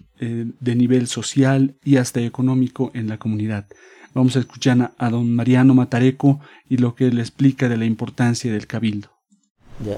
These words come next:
Speaker 2: el cabildo indigenal, ese es el padre de todas estas danzas,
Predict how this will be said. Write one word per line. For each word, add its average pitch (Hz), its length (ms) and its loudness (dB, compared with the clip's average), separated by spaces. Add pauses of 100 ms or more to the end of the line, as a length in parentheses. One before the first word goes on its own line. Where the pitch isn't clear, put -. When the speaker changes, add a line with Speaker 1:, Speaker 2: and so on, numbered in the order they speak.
Speaker 2:
el 104 160 -4
cabildo 127 460 -4
indigenal, 120 640 -6 (800)
ese 127 460 0
es 127 120 -4 (100)
el 101 140 -4
padre 113 580 -6
de 95 180 -8 (160)
todas 139 680 -4
estas 107 280 -10
danzas, 101 520 -6